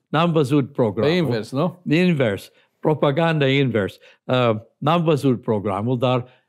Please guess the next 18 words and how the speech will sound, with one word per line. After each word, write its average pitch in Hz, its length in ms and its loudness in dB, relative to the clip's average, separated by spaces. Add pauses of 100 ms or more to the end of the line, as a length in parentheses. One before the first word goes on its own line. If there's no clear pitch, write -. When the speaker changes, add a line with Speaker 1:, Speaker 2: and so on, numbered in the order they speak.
(200)
Speaker 1:
a 127 120 -4
doua 151 320 2
zi, 127 380 2
auzind 120 580 0
despre 120 400 -2
acest, 120 500 -4
uh, 113 60 -4 (200)
eveniment, 98 640 -8 (200)
am 156 160 -4
întrebat 156 640 -2
pe 113 220 -4
câțiva 117 360 -2
colegii 110 480 -4
mei, 101 320 -6 (540)
oameni 117 460 -4
fără 120 300 -2
niciun 107 340 -4
interes 107 560 -6